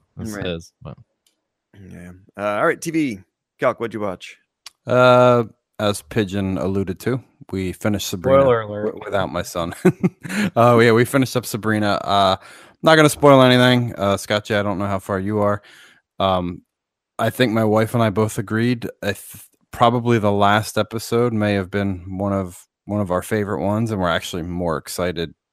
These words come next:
Speaker 3: for the show now, hoping that there's season two.
Speaker 1: <clears throat> I have a, I have a question.
Speaker 3: Mm-hmm.
Speaker 1: Uh, one, is the holiday one separate from the season?
Speaker 3: I don't know. That's, I, I don't know.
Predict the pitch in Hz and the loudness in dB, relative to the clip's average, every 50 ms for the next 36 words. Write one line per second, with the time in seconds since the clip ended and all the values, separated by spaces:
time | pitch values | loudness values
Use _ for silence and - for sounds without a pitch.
0 | _ _ - - 101 95 95 87 82 - - - 90 85 82 78 87 87 87 80 | _ _ -14 -6 -4 -4 -4 -4 -6 -8 -6 -4 -4 -4 -4 -4 -4 -4 -4 -4
1 | 90 101 98 - 101 90 85 78 73 76 - - 73 78 - - - 87 78 78 | -4 -4 -4 -4 -6 -8 -6 -8 -10 -10 -12 -14 -16 -16 -16 -14 -10 -10 -10 -10
2 | 78 76 - - 82 78 80 - 92 - - - _ - _ - - 156 170 165 | -10 -12 -14 -12 -10 -10 -10 -10 -12 -16 -18 -20 _ -20 _ 0 4 4 6 6
3 | 156 135 - - - - 127 131 123 117 - - 117 113 107 - - 113 110 107 | 4 2 0 -4 -4 0 0 2 2 0 -2 0 0 0 0 -2 -6 -8 -8 -8
4 | 92 - _ _ _ _ _ _ - 110 113 113 107 104 - - - 104 113 127 | -10 -14 _ _ _ _ _ _ -4 -4 -2 -2 -2 -4 -8 -12 -16 -10 -6 -2
5 | 135 135 139 143 147 151 143 - _ _ _ _ _ _ _ _ - 117 127 120 | -2 0 0 0 0 -2 -4 -6 _ _ _ _ _ _ _ _ -2 -2 0 0
6 | 101 - - 117 117 113 104 98 - 135 131 139 139 139 135 139 135 123 123 127 | -2 -4 -4 -2 0 0 -2 -2 2 4 4 4 4 4 4 2 2 2 0 0
7 | 123 120 117 - - - - - 127 117 - - 127 123 - - - - 120 117 | 0 0 -2 -4 -8 -10 -4 -2 -2 -2 0 0 -2 -2 -2 -2 -2 0 0 0
8 | 113 113 101 110 110 107 98 - - - - 117 110 120 123 123 120 _ _ _ | 0 0 0 2 2 0 0 -4 -10 -6 -6 -4 -2 -2 -4 -4 -4 _ _ _
9 | _ _ _ _ _ - _ _ _ _ - 98 104 85 95 92 90 - 67 101 | _ _ _ _ _ -20 _ _ _ _ -8 -8 -6 -4 -4 -4 -4 -4 -6 -4
10 | 107 104 95 85 87 87 - - - - - - - - 87 - - 82 80 78 | -4 -2 -2 -2 -4 -6 -6 -8 -14 -18 -18 -16 -12 -10 -10 -8 -8 -6 -6 -6
11 | 78 - 87 87 87 85 85 | -6 -6 -6 -8 -8 -10 -10